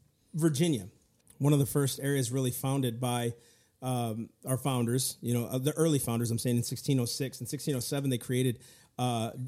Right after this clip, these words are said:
uh, Virginia. And it says this, "We greatly commending and graciously accepting of their desires for the furtherance of so noble a work, which made by the providence of Almighty God hereafter tend to the glory of his divine majesty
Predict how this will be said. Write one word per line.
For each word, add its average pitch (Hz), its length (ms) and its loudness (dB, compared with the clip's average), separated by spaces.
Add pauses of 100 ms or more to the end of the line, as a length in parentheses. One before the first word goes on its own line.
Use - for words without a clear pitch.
uh, 113 300 -2
Virginia. 127 580 2 (360)
And 135 100 4
it 135 60 0
says 147 200 4
this, 131 140 4
"We 156 160 6
greatly 165 380 6
commending 143 500 8
and 127 140 6
graciously 139 500 6
accepting 139 480 4
of 127 220 2
their 139 160 6
desires 127 440 6
for 135 100 4
the 120 60 4
furtherance 151 480 6
of 120 80 4
so 131 120 4
noble 180 240 8
a 143 40 8
work, 123 240 4 (320)
which 151 200 4
made 165 140 6
by 143 80 4
the 131 100 2
providence 190 500 4
of 135 140 6
Almighty 196 320 6
God 120 300 2
hereafter 151 340 4
tend 160 240 6
to 151 60 2
the 131 100 4
glory 156 320 6
of 143 60 4
his 135 120 6
divine 139 400 6
majesty 160 540 4